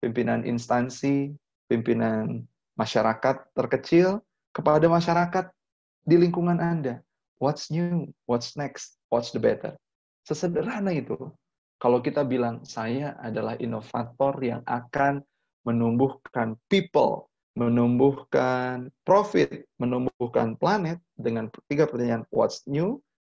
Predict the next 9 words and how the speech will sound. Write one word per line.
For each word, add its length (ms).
What's 320
next? 240
What's 240
the 80
better?" 400
Itu 400
udah 160
inovator 640
kok. 180